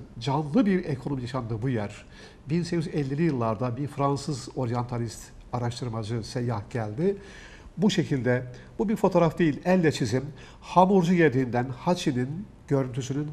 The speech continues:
gravürü çizildi. Evet, Avrupalılar bin sekiz yüz ellili yıllarda Haçin'e geliyorlar. Onların amacı ne olabilirdi? Bakın,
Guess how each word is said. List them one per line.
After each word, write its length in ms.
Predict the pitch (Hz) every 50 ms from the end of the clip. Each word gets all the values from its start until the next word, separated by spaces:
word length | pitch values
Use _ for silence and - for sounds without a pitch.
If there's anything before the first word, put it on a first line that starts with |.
| 131
gravürü 480 | 160 156 139 127 107 113 135 143 156 -
çizildi. 520 | - 147 120 127 107 95 95 95 95 78 - - - - - - - - -
Evet, 200 | - 143 127 - -
Avrupalılar 580 | 139 143 156 139 - 127 107 110 127 170 190 190 - - - - - - - - -
bin 200 | - 135 170 170
sekiz 220 | 165 - - 156 147
yüz 80 | -
ellili 260 | 156 135 131 139 165 196
yıllarda 580 | 175 139 113 131 117 117 117 165 190 190 170 -
Haçin'e 400 | - 214 220 220 - 175 165 151
geliyorlar. 500 | 123 127 127 123 127 113 107 110 107 117 123 - - -
Onların 340 | - 196 208 220 214 196 180
amacı 380 | - 180 180 185 180 165 147 123
ne 80 | 147
olabilirdi? 600 | 180 220 226 202 151 131 120 117 113 95 - 104 - -
Bakın, 220 | 165 - - 123